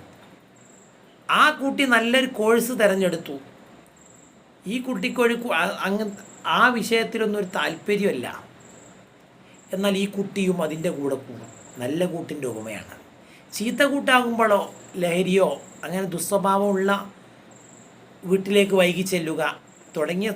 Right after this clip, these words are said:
ദുസ്വഭാവമുള്ള കുട്ടിയാണെങ്കിലോ ആ കുട്ടിയുടെ കൂടെ ഈ കുട്ടിയും കൂടും,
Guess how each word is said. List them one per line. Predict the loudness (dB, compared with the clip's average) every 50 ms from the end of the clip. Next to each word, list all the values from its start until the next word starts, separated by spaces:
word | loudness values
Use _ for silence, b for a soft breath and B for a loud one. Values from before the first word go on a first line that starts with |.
| -4
ദുസ്വഭാവമുള്ള | -4 -4 -2 -2 2 4 4 4 4 4 2 0 0 0 0 -2
കുട്ടിയാണെങ്കിലോ | -4 -12 -6 -2 0 0 0 0 -2 -6 -6 -6 -6 -8 -10 -14 -20 -20 -20 -20 -20 -20 -20 -20 -20 -20 -16 -10
ആ | -10 -10 -8 -8
കുട്ടിയുടെ | -10 -4 0 4 4 6 6 4 2 0
കൂടെ | -2 -2 0 0
ഈ | 0 -2
കുട്ടിയും | -4 -4 -2 -2 -2 -2 -4
കൂടും, | -6 -8 -8 -10